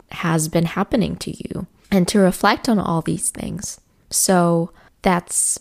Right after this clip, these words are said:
really, really great. And I recommend it to everyone. My first journal is basically a daily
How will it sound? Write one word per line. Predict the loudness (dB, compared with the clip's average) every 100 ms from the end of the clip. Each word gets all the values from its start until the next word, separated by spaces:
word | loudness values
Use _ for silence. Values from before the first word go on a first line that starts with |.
| _
really, | -2 2 4 4
really | 2 2 -2
great. | -2 0 0 0 -4 _ _ -4
And | -2 -2 -4 -6 -4
I |
recommend | -2 -2 -2 -2 -4
it | -6
to | -8 -8
everyone. | -8 -8 -6 -8 -6
My | -6
first | -2 0 2 0 0
journal | 0 2 2 0
is | -4 -6
basically | -6 -6 -6 -6 -6 -6
a |
daily | -6 -6 -4 -4 -6